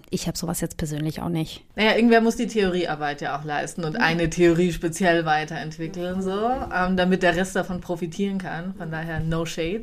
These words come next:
Speaker 2: so in diese
Speaker 1: <laughs>
Speaker 2: Richtung, aber
Speaker 1: Stimmt. So, liebe Judith, <laughs> jetzt nach einer Viertelstunde gehen wir endlich mal ans Eingemachte,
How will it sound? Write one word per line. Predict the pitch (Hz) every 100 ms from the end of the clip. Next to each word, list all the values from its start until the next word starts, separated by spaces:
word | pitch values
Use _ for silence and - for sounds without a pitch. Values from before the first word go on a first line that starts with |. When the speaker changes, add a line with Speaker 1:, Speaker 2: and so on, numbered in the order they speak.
| 247
Speaker 2:
so | 170
in | - 247
diese | 196 202 185
Speaker 1:
<laughs> |
Speaker 2:
Richtung, | 208 214 196 226 233
aber | - 190
Speaker 1:
Stimmt. | 180 180 170 311 - - - - - _
So, | - 226 185 156 - - - - -
liebe | 208 214
Judith, | 214 208 190 - - -
<laughs> | -
jetzt | - 196 - 202
nach |
einer | 185 190
Viertelstunde | 226 226 - 214 208 196
gehen | 196 185
wir | 190
endlich | 185 226
mal | 180
ans | 170
Eingemachte, | - 220 233 165 - - 175